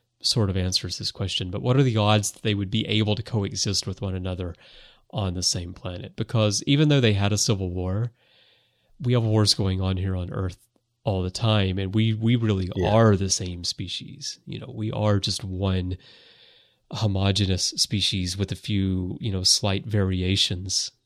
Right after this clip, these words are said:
Speaker 1: here and there as you go around the world, and, and we can't get along. So how would, how would these six species, and, well, it is six because the Avians were, they went extinct when Xindus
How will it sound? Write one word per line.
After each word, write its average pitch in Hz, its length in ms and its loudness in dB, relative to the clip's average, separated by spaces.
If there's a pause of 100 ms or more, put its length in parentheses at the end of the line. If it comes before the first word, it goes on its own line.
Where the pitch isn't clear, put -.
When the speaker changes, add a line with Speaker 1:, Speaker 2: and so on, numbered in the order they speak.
(260)
Speaker 1:
here 101 280 0
and 92 160 -2
there 90 460 -4
as 110 120 -6
you 101 60 -4
go 101 140 -4
around 92 260 -4
the 95 60 -10
world, 104 380 2
and, 95 160 -6
and 95 140 -6
we 123 120 6
can't 107 220 -4
get 95 120 -6
along. 90 400 -6 (720)
So 104 580 0 (840)
how 123 340 0
would, 113 360 2 (100)
how 131 240 2
would 139 180 2
these 104 540 0 (480)
six - 600 0 (120)
species, 104 760 0
and, 95 380 -4 (560)
well, 95 180 -4 (460)
it 123 120 2
is 113 140 4
six - 240 0
because - 240 -2
the 110 80 0
Avians 95 520 0 (580)
were, 117 280 -6
they 113 140 2
went 104 160 2
extinct - 400 -6
when 98 160 -4
Xindus 92 500 -4